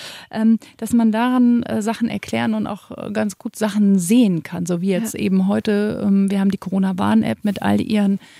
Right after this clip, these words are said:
Speaker 1: ich nenn's mal Kinderkrankheiten und Tücken, aber mit ihrer dezentralen Datenspeicherung und dann aber im Gegensatz sowas wie zentrale Datenspeicherung, wo dann auch, ähm,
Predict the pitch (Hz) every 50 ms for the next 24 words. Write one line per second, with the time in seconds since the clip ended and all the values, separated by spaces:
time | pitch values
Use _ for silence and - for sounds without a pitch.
0 | - - _ 240 180 180 208 202 190 190 196 196 196 - - 226 226 233 233 226
1 | 214 - 220 220 214 190 185 202 214 214 - - 214 202 - 202 202 196 185 -
2 | _ - - - - _ _ _ - 262 277 - 349 302 - 202 202 202 202 196
3 | - - - 208 208 190 190 190 175 170 - 196 220 240 - - 285 262 247 -
4 | 240 226 226 226 233 240 247 247 240 - - - 233 220 220 226 226 - 240 254
5 | 254 240 262 233 226 - 214 214 220 214 214 208 196 214 220 226 220 214 196 185
6 | - - 214 214 220 214 214 208 - - 208 196 - - - 220 214 226 226 220
7 | - 214 214 208 214 - 208 208 214 - - 208 - - - 208 208 208 196 -
8 | 214 208 208 214 - - - - - - - - _ _ 196 202 214 202 202 196
9 | 196 - - - 202 196 190 196 202 185 - - - 202 196 190 190 190 196 208